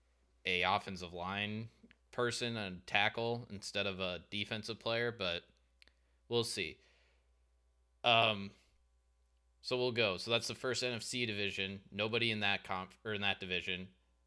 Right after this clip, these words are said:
Then we go to the N F C South. New Orleans Saints, they're gonna be good again. Falcons, middle of the road team.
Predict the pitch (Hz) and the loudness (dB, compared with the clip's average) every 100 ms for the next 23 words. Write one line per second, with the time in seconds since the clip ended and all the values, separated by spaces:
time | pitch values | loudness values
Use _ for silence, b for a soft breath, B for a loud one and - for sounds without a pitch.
0 | - 131 143 143 131 135 127 - 123 - | -4 -2 2 4 4 0 -2 -2 -2 2
1 | 110 87 - - _ 104 117 135 135 127 | 2 2 -6 -20 _ -4 0 0 0 -4
2 | - 120 123 113 - - 104 113 113 107 | 2 4 4 0 -8 -2 0 0 0 0
3 | 98 95 95 92 92 92 - _ 123 127 | 0 0 2 2 0 -6 -14 _ 2 4
4 | 123 131 123 120 - - - _ _ _ | 4 0 0 -4 -6 -8 -14 _ _ _
5 | _ _ _ - 123 147 170 156 139 135 | _ _ _ -6 2 6 6 4 4 4
6 | 139 143 - 131 131 131 120 | 4 2 0 0 2 0 -4